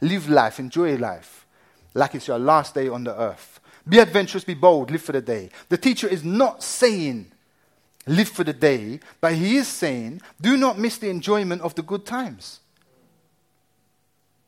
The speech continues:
Don't live your life, like, being miserable. Enjoy the times. When a good time comes, the good things happen, make the most of it and enjoy it.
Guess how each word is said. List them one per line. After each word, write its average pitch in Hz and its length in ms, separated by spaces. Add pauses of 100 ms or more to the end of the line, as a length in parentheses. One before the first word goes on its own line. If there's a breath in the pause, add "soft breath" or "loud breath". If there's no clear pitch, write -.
(200)
Don't 254 160
live 247 140
your 226 80
life, 233 340
like, 185 280 (560)
being 208 200
miserable. 156 420 (800)
Enjoy 202 380
the 202 100
times. 143 320
When 226 100
a 233 40
good 262 240
time 247 220
comes, 233 240
the 175 60
good 254 140
things 214 160
happen, 196 240 (240 loud breath)
make 269 220
the 226 100
most 269 460
of 196 140
it 208 100
and 208 100
enjoy 285 420
it. 147 280